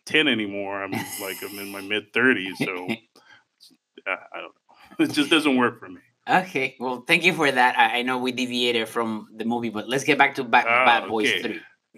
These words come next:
Speaker 1: Um,
Speaker 2: Or Three,
Speaker 1: so,
Speaker 2: right?
Speaker 1: yeah,
Speaker 2: Yeah.
Speaker 1: Bad Boys Three. Surprisingly, uh, pretty good movie. I thought it,
Speaker 2: Hmm.
Speaker 1: they, they did the,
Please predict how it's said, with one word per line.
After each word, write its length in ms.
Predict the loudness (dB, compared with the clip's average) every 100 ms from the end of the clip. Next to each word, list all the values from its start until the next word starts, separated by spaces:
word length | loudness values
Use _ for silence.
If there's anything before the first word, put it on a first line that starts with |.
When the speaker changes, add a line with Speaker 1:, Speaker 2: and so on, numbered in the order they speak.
| 0
Speaker 1:
Um, 320 | 4 4 4
Speaker 2:
Or 160 | 2 -4 -16 -8
Three, 160 | -2 2
Speaker 1:
so, 80 |
Speaker 2:
right? 100 | 2 0 _ 2
Speaker 1:
yeah, 280 | 2 2 0
Speaker 2:
Yeah. 100 | 2
Speaker 1:
Bad 220 | 2 2
Boys 300 | 2 2 0
Three. 200 | 0 0
Surprisingly, 1200 | -2 -8 2 4 6 2 0 2 4 2 -2 -10 _ _ _ -8
uh, 420 | -4 0 0 -2 -4
pretty 520 | -4 0 0 -2 -8 _ _ -12 2
good 360 | 4 6 2 -4 -14 -4
movie. 540 | 0 2 2 0 -2 -2
I 80 |
thought 300 | 0 4 4
it, 140 | 4 2
Speaker 2:
Hmm. 80 | 2
Speaker 1:
they, 280 | 2 0 -4
they 300 | -2 0 -2 -2
did 220 | -2 0
the, 300 | 0 0 -2